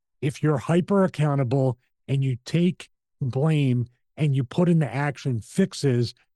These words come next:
to make things better and you do those things, you're going to stand out because nobody does that. Nobody does that. So you're gonna stand out in your job, in your business,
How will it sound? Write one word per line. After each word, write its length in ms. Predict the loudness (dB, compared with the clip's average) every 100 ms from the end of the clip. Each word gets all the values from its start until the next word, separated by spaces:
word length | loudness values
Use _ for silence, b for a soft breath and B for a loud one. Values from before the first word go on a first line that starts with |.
| _
to 100 | -2
make 240 | 0 0 0
things 320 | 0 2 0
better 400 | -2 -2 -2 -4
and 240 | -2 -2
you 100 | -2
do 240 | 0 2 2
those 300 | 2 0 -2
things, 500 | -2 -2 -4 -8 -16 _ _ _ _ _ _
you're 220 | 0 2
going 400 | 2 0 2 0
to 100 | -2
stand 420 | -6 -2 0 2 0
out 300 | -2 -4 -10 _ _ _ _ _ -6
because 280 | -2 0
nobody 500 | 0 0 0 2 0
does 280 | 0 -2 -4
that. 260 | -8 -10 -12 _ _ _ _ _ _ -2
Nobody 600 | 2 2 2 2 0 0
does 220 | -2 0
that. 200 | -2 -4
So 120 | -2
you're 120 | 0
gonna 180 | 2 0
stand 440 | -4 -2 2 2 0
out 120 | 0
in 80 | -2
your 180 | -2
job, 540 | -2 -2 0 2 0 -2 -10 _ _ _
in 140 | -2
your 140 | 0 0
business, 640 | 2 4 6 4 2 -2